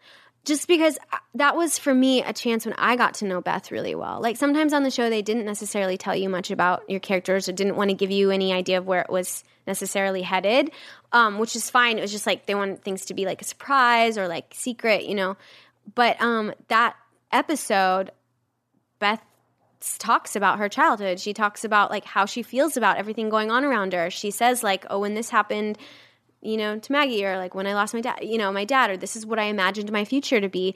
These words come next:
Like, I loved that episode 'cause I got to finally, like, really, I got to know Beth even more. I loved that one. I also really loved doing in season two,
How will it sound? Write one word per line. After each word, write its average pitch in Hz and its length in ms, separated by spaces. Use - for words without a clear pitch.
Like, 214 160
I 226 160
loved 233 300
that 240 160
episode 240 320
'cause 233 140
I 214 80
got 202 220
to 226 80
finally, 208 440
like, 190 200
really, 196 760
I 208 100
got 214 160
to 233 100
know 208 160
Beth 202 240
even 190 240
more. 117 320
I 233 80
loved 214 200
that 110 160
one. 190 120
I 311 120
also 339 360
really 302 220
loved 233 360
doing 226 300
in 202 140
season 202 420
two, 196 460